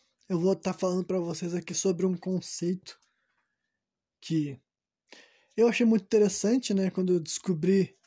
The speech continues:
isso aqui, né, que eu, de certa forma, eu já sabia, né, mas eu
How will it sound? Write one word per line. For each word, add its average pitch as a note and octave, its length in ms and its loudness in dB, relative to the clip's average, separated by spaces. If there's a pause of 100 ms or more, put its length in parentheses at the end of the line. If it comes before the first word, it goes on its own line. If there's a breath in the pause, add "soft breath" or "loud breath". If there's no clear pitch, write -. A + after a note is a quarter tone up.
(640)
isso F#3+ 200 0
aqui, A#3 380 0 (320)
né, E3+ 220 -4 (100)
que - 80 -2
eu, E3 260 -2
de - 80 -20
certa D#4+ 240 -4
forma, C#4 260 2
eu - 20 4
já A3 100 2
sabia, A3 380 2
né, A3+ 100 0
mas F#3+ 220 0
eu F3+ 80 -2